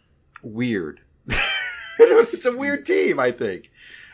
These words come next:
Um, obviously, you know, everything starts offensively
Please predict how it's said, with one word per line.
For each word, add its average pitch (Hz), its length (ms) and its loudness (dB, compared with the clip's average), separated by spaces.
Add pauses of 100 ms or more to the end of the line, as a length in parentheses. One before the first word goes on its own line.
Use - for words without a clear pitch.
(140)
Um, 127 420 2
obviously, 147 680 -2 (240)
you 135 100 -8
know, 107 260 -4
everything 120 420 -4
starts 101 340 -2
offensively 95 800 -4